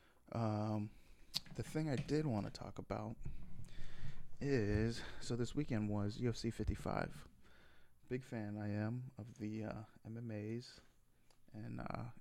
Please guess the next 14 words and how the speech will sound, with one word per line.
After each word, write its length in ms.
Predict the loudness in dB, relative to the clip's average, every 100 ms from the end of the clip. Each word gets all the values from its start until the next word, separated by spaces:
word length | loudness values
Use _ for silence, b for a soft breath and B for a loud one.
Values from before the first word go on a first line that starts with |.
| -14 -10
obviously 400 | -8 -6 -6 -4
right 240 | -2 0 0
now, 520 | 2 2 2 2 0 2 2
if 120 | 2
you 60 | 0
didn't 220 | 0 0
know, 240 | 2 4 4
U 120 | 4
F 100 | 0
C 120 | 0
is 80 | -2
the 100 | 0
biggest 320 | 0 2 2
promotion. 540 | 0 2 0 0 -4